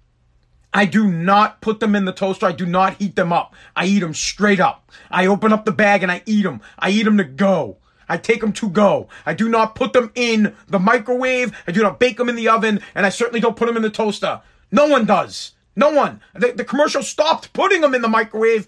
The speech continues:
because nobody puts 'em in the microwave. I mean, the, the, the toaster. See how pissed you guys got me? Pop-Tarts. Guy, what are you kidding? Cold Pop-Tarts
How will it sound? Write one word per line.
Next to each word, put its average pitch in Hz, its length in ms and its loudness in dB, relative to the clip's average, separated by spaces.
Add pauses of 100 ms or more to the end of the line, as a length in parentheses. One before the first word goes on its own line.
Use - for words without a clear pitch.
(160)
because 214 260 -2
nobody 370 340 4
puts - 220 -6
'em 311 120 -2
in 269 40 2
the 254 60 0
microwave. 196 640 -2 (160)
I 190 80 -2
mean, 226 180 0
the, 220 180 0 (120)
the, 202 240 -6
the 240 100 -2
toaster. 202 520 -2 (320)
See - 120 -8
how 233 60 -4
pissed - 300 -4
you 240 60 -6
guys 240 200 0
got 262 200 2
me? 277 240 -6 (1800)
Pop-Tarts. - 880 -6 (920)
Guy, 117 280 -2
what 196 120 -2
are 170 40 -4
you 113 100 -12
kidding? 175 340 -6
Cold - 300 -2
Pop-Tarts 214 600 0